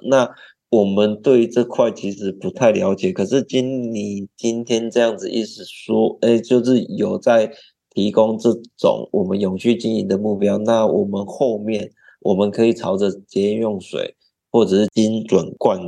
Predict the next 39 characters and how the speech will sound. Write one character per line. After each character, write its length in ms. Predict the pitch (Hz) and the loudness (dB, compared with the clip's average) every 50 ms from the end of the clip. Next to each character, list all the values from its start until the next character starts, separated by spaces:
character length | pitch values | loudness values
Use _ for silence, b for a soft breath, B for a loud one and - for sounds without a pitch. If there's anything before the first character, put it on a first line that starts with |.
| 87 - | -8 -4
溉， 280 | - 101 95 - - | -2 -2 -2 -2 -4
或 200 | - - 117 110 | -2 2 4 4
者 140 | 101 95 95 | 4 4 2
是 220 | 98 101 110 110 110 | 2 2 2 2 2
一 100 | 113 107 | 2 2
些 400 | 95 107 107 107 - - - - _ _ _ _ | 0 2 2 2 2 0 -4 -10 _ _ _ _
我 100 | - - | -4 -2
们 280 | 92 90 92 95 98 92 - | 0 0 0 -2 -2 -4 -4
消 220 | - - 113 110 110 | 0 2 4 4 4
费 220 | 120 117 107 98 | 4 4 2 2
者 320 | - - - - - - _ _ _ _ _ _ _ - | 2 0 -2 -2 -2 -6 _ _ _ _ _ _ _ -2
去 480 | - 120 110 101 98 - - - - - _ _ _ _ _ _ _ _ _ _ _ _ _ - | 0 2 2 4 2 0 -2 -6 -14 -20 _ _ _ _ _ _ _ _ _ _ _ _ _ -2
做 320 | - 147 135 110 101 98 | 2 4 4 6 6 4
一 80 | 92 113 | 4 2
个 200 | 87 - 101 90 | 2 2 2 0
比 280 | - - - 87 82 - | 0 0 0 0 0 0
较 260 | - - - 107 101 | 0 2 2 2 2
好 260 | 104 - - - - | 0 -6 -8 -8 -8
的 140 | - - 92 | -6 -6 -8
推 280 | - - - 101 95 92 | -6 -2 2 2 2 2
广， 240 | - - - - - - _ _ _ _ _ | 2 0 -2 -4 -4 -8 _ _ _ _ _
那 380 | - 113 120 107 104 - - - _ | -4 -2 0 0 0 0 -4 -6 _
对 160 | - 123 110 | 2 4 4
我 140 | 98 92 92 | 4 2 -2
们 240 | 90 92 90 92 90 | -6 -8 -8 -10 -8
自 160 | - - 110 101 | -6 -6 -6 -6
己 160 | - - 73 | -4 -6 -8
也 320 | - - - 69 82 90 | -8 -6 -6 -4 0 2
有 160 | 101 107 101 | 2 2 2
很 340 | 95 - - - - 87 87 92 | 2 -2 -6 -8 -10 -10 -4 -2
大 160 | - 101 98 | 0 2 2
的 120 | 92 92 87 | 2 0 -4
鼓 280 | - - - - - | -8 -8 -8 -6 -6
励， 200 | 101 101 95 90 | -6 -6 -6 -6
很 180 | 92 98 - 107 | -8 -10 -12 -6
大 180 | - 95 98 95 | -2 -2 0 0
的 80 | - 87 | -2 -4
帮 300 | - - 98 95 95 95 | -4 -4 -4 -4 -6 -8
助， 260 | - - - - - | -8 -8 -8 -8 -10